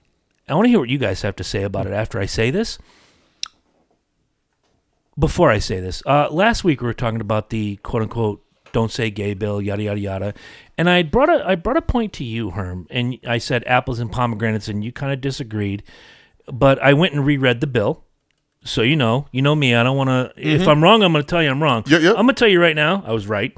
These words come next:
Speaker 1: <laughs> However, uh, the look on your face. Um,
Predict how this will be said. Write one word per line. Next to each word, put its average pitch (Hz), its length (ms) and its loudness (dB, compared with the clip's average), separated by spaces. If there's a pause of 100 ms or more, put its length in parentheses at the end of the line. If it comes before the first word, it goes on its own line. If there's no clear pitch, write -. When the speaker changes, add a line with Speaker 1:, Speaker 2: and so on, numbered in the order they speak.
(260)
Speaker 1:
<laughs> - 300 -20
However, 190 1300 4 (400)
uh, 139 160 -2
the 180 300 4
look 208 200 6
on 170 120 6
your 147 100 4
face. 117 300 2 (280)
Um, 160 340 4